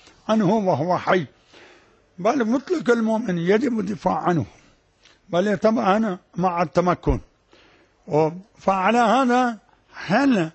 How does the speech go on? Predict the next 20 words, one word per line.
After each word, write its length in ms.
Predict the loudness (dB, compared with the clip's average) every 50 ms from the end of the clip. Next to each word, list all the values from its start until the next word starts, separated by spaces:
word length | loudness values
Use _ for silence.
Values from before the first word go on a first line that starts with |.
| _ _ -4
هذا 340 | -2 0 0 2 0 0
توسعة 880 | 0 0 0 0 0 0 0 -2 -2 -2 -2 -2 -2 -2 -2 -2 -4 -4 -6 -10 -12 _ _ _ _ _ _ -2
أو 300 | -2 0 0 0 -2 -6 -8 -10 -14 _ -8
إنه 360 | -4 -2 -2 -2 -2 -2 -4
تنزيل؟ 720 | -4 -4 -4 -2 -2 -4 -4 -4 -2 -2 -2 -2 -2 -4 -8 _ _ _ _ _ -20 -20 -20 _ _ _ _ -2
بل 300 | 0 0 2 2 0 0
في 100 | -2 -4
المي 280 | -2 -2 -4 -4 -6 -8 -12 _ _ _ _ _ _ _ _ _ 0
لا 260 | 2 2 2 2 0
شك 520 | 0 0 0 0 0 0 0 0 0 -2 -6
سواء 580 | -10 -14 -4 0 2 2 4 2 2 0 -2 -6
في 300 | -6 -4 -2 -2 -2 -2
أنه 520 | 0 0 2 4 4 4 2 2 -2 -4 -6 -10 _ _ _
سواء 580 | -10 -4 0 2 4 4 2 0 -2 -2 -2 -4
فسرنا 840 | -2 -2 -4 -4 -4 -2 -2 0 0 2 2 2 2 2 2 2
هذه 220 | 2 0 0 0 0
الرواية 560 | 0 2 2 2 2 2 0 -2 -6 -10 -14 -18 _ _ _ -2
بالتوسعة 920 | 0 0 0 0 0 0 2 2 2 0 0 -2 -2 -2 -2 -6 -6 -8 _ _ _ _ _ _ 2
أو 140 | 2 2 2
بالتنزيل 1000 | 2 -2 -4 -4 -4 -4 -2 -4 -2 0 2 2 4 4 2 2 0 0 -2